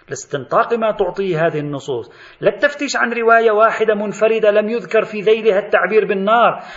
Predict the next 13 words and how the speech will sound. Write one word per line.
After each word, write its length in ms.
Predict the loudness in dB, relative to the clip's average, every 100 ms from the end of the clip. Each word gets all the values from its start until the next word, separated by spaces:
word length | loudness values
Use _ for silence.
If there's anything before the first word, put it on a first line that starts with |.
| -2
مع 100 | 2
احتمال 480 | 2 -2 2 4 4
أنه 400 | 4 2 6 4
أراده 440 | 6 4 4 2 2 0 -2 -6 -8
وبدون 360 | -4 -2 0 0
تكلف، 540 | 2 4 4 4 2 2
لأن 220 | 2 2
في 100 | 2
البداية 340 | 2 6 6
هو 120 | 6
يتكلم 500 | 4 2 0 2 4
عن 140 | 2 0
النار، 420 | 0 2 0